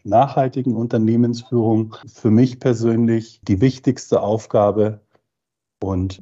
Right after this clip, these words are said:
natürlich müssen wir von der Vision auch Ziele runterdefinieren, die Mission.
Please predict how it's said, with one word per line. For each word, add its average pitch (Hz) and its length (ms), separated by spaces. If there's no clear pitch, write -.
natürlich 110 540
müssen 117 380
wir 110 420
von 104 220
der 101 180
Vision 117 600
auch 110 440
Ziele 151 440
runterdefinieren, 117 920
die 110 80
Mission. 117 760